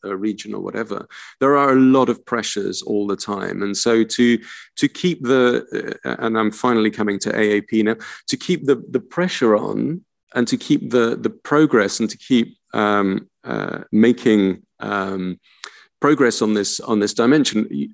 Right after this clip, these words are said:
it does require leadership, it does require attention. So what are we doing as a, as a, as an I N G O, um, and what can we learn from that? I guess the first thing I, I'd like to echo,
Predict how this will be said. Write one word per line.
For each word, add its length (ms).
it 340
does 200
require 240
leadership, 400
it 80
does 180
require 320
attention. 440
So 200
what 220
are 40
we 120
doing 320
as 180
a, 260
as 220
a, 260
as 120
an 100
I 120
N 140
G 160
O, 260
um, 420
and 300
what 200
can 120
we 60
learn 200
from 180
that? 120
I 60
guess 200
the 80
first 360
thing 280
I, 280
I'd 80
like 160
to 120
echo, 440